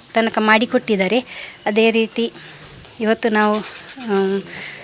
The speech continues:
ಮುಹೂರ್ತಕ್ಕೆ ಬಂದಿದ್ದೇವೆ. ಹ್ಮ್, ಅವರಿಗೆ ಇನ್ನೂ ದೇವರು ಒಳ್ಳೆ ಶಕ್ತಿ ಕೊಟ್ಟು, ಆಮ್, ಆರೋಗ್ಯ ಎಲ್ಲ ಕೊಟ್ಟು ಇನ್ನಷ್ಟು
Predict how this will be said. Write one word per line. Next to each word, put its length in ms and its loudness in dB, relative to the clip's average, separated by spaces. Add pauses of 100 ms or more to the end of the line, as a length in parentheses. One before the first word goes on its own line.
(360)
ಮುಹೂರ್ತಕ್ಕೆ 500 4
ಬಂದಿದ್ದೇವೆ. 560 4
ಹ್ಮ್, 1400 -6 (260)
ಅವರಿಗೆ 380 4
ಇನ್ನೂ 260 8 (400)
ದೇವರು 300 8 (800)
ಒಳ್ಳೆ 220 4
ಶಕ್ತಿ 340 2
ಕೊಟ್ಟು, 340 2
ಆಮ್, 1200 -8
ಆರೋಗ್ಯ 640 4
ಎಲ್ಲ 160 4
ಕೊಟ್ಟು 460 0 (360)
ಇನ್ನಷ್ಟು 580 6